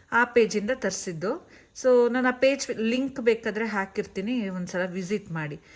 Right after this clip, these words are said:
ಇದು cash on delivery ಇರೋದಿಲ್ವಂತೆ, ಅವ್ರು ನಂಗೆ ಮುಂಚೆನೇ ಹೇಳ್ಬಿಟ್ಟಿದ್ರು. ಇದು ಕಸ್ಟಮೈಸ್ಡ್ ಮಾಡಿಸಿ ಕಳ್ಸೋದ್ರಿಂದ ನಾವು ಆನ್‌ಲೈನ್ ಇರುತ್ತೆ, cash on delivery ಇರಲ್ಲ ಅಂತ ಹೇಳಿದ್ದಾರೆ. But ಚೆನ್ನಾಗಿದೆ, ಮಕ್ಕಳಿಗೆ ಒಂಥರ, ಆ,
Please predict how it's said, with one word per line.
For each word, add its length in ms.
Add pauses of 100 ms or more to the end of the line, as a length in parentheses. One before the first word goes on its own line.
(220)
ಇದು 140
cash 460
on 80
delivery 320
ಇರೋದಿಲ್ವಂತೆ, 720
ಅವ್ರು 140
ನಂಗೆ 180
ಮುಂಚೆನೇ 340
ಹೇಳ್ಬಿಟ್ಟಿದ್ರು. 680 (320)
ಇದು 140
ಕಸ್ಟಮೈಸ್ಡ್ 720
ಮಾಡಿಸಿ 560
ಕಳ್ಸೋದ್ರಿಂದ 680 (480)
ನಾವು 200
ಆನ್‌ಲೈನ್ 400
ಇರುತ್ತೆ, 600
cash 300
on 80
delivery 360
ಇರಲ್ಲ 300
ಅಂತ 220
ಹೇಳಿದ್ದಾರೆ. 420 (400)
But 140
ಚೆನ್ನಾಗಿದೆ, 560 (100)
ಮಕ್ಕಳಿಗೆ 640
ಒಂಥರ, 300 (760)
ಆ, 400